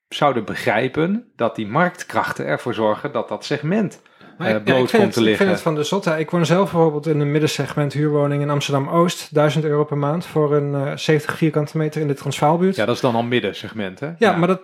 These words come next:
Speaker 2: dat vinden, als ik dat vertel aan mensen, denken ze, bijna iedereen zegt van, "Dat is echt een ongelooflijk goede deal." En inderdaad, bij mij om de hoek,
Speaker 1: <laughs> Ja.
Speaker 2: bij mij om de hoek kun je ook bij een particulier huren voor vijftien of achttienhonderd euro per maand.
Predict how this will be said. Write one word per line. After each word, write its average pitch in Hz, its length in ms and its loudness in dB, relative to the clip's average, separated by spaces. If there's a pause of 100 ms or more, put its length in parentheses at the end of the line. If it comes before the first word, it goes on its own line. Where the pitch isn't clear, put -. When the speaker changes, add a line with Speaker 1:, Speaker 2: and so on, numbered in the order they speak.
Speaker 2:
dat 175 160 -2
vinden, 202 240 2
als 175 100 0
ik 190 80 -2
dat 170 120 0
vertel 208 280 2
aan 175 80 4
mensen, 151 260 0
denken 170 240 -2
ze, 143 100 -16
bijna 160 180 2
iedereen 180 300 0
zegt 156 240 -2
van, 156 260 -4
"Dat 160 120 -4
is 170 60 -8
echt 180 160 -6
een 170 60 -8
ongelooflijk 160 500 0
goede 156 300 0
deal." 165 340 -2
En 147 160 -6
inderdaad, 165 500 2
bij 165 100 0
mij 180 160 2
om 170 120 0
de 165 60 4
hoek, 190 240 4
Speaker 1:
<laughs> - 20 -2
Ja. 143 60 0
Speaker 2:
bij 165 140 4
mij 170 160 4
om 170 80 2
de 156 60 2
hoek 202 160 2
kun 170 160 2
je 160 100 0
ook 165 120 0
bij 151 100 0
een 139 60 -2
particulier 180 520 -2
huren 151 300 0
voor 147 120 -4
vijftien 151 360 -2
of 143 80 -6
achttienhonderd 170 520 -2
euro 139 180 0
per 139 140 -4
maand. 139 320 -4